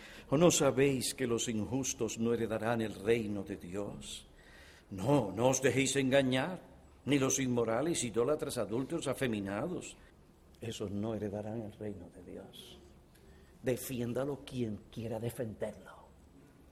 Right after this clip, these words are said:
Dios dice en su palabra, "No os dejéis engañar". Ah, pero Pablo no termina ahí. Él dice, "Y esto erais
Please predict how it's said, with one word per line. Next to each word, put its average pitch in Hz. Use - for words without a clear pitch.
Dios 110
dice 117
en 95
su -
palabra, 101
"No 113
os -
dejéis -
engañar". -
Ah, 117
pero 104
Pablo 113
no 117
termina 107
ahí. 135
Él 107
dice, 117
"Y 101
esto -
erais 110